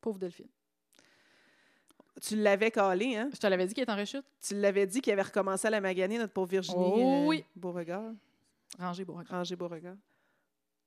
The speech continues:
Speaker 1: Ouais, je savais que ça s'en venait, la rechute. Et là, Phil l'a pogné.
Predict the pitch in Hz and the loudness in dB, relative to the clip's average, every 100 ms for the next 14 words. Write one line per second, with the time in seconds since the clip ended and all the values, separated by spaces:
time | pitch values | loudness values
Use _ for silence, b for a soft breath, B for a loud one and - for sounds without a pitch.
0 | - - _ _ 180 175 - _ - 185 | -20 -20 _ _ -8 -8 -8 _ -4 -2
1 | 170 180 175 170 165 170 180 170 175 - | 0 -2 -2 -6 -6 -6 -6 -6 -8 -4
2 | 202 - - 208 190 196 - - - 233 | -4 -6 -8 -4 0 0 -2 -6 0 0
3 | 208 180 185 190 | 2 0 -2 -4